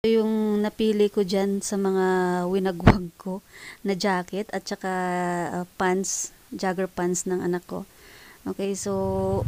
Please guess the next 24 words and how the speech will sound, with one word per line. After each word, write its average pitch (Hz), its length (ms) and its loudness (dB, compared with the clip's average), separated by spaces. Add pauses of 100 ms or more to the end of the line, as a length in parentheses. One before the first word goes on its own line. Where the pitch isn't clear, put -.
(120)
kahit 208 320 0
na 220 80 2
mura 208 320 2
siya, 190 240 0
nasa 208 240 -2
eighty 190 320 -2
pesos, 185 560 -2
one 196 80 0
hundred 180 320 0
lang 180 160 0
yung, 180 320 2
ah, 170 480 0
jogger 185 320 0
pants, 175 560 -2 (320)
tsaka 196 240 -6
yung 190 160 -2
jacket 175 320 -6
nasa 185 320 -6
fifty 180 240 -12
pesos 170 560 -8
lang. 170 160 -2 (480)
Kahit 247 160 0
mura 254 320 4
siya, 190 320 0